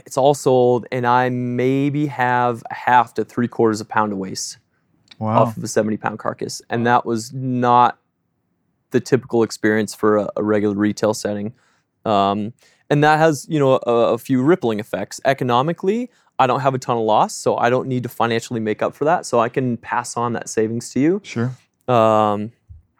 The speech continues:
Speaker 1: and then from an earth standpoint, like, I'm not throwing away, um, metabolized, uh, grass and pasture and stuff like that. Animal ate it, it produced a protein,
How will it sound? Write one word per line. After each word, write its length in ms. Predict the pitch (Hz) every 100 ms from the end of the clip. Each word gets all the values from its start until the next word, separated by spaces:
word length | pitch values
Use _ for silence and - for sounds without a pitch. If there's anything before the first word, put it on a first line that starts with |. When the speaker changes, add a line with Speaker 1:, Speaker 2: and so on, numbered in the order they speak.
| _ _ _ -
Speaker 1:
and 100 | 135
then 120 | 120
from 200 | 120 127
an 80 | 117
earth 300 | 127 170 - -
standpoint, 560 | - 175 170 - 185 196
like, 160 | 120 - -
I'm 140 | 127
not 200 | 143 151
throwing 400 | - - 139 135
away, 560 | 123 120 127 120 117 110 _ _ _ _ _ _ -
um, 600 | 117 107 104 98 101 104 - -
metabolized, 920 | 117 - 113 113 110 113 107 - - - _ -
uh, 540 | 101 104 95 92 - - _ _ _ _ _ _
grass 420 | - 101 101 -
and 120 | 98 -
pasture 340 | 110 - 101
and 100 | 107
stuff 260 | - 117 -
like 180 | 104 -
that. 200 | 101 80
Animal 280 | 113 113 104
ate 180 | 139
it, 220 | 156 160 _ _ _ _ _
it 140 | 131
produced 380 | - 120 120 -
a 100 | 87
protein, 680 | 90 151 156 - 131 123 123